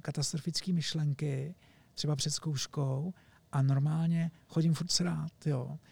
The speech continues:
Prostě mám, mám průjem, mám z toho potíže." Nebo když si,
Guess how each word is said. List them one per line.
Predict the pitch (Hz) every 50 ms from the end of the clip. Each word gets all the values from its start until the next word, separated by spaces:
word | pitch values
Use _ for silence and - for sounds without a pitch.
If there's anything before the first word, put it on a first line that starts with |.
| - - -
Prostě | - 143 - - 160
mám, | 147 156 160
mám | 170 170 160 165 156
průjem, | - 185 185 185 175 147 135 139 139
mám | 139 139 143 143 139 143
z | - -
toho | - 156 143 160
potíže." | - 160 156 - - 180 165 143 135 143 127 120 123 - - - - -
Nebo | - 147 160 160 151 131 117 - - - - -
když | - 131 131 127
si, | - - 180 175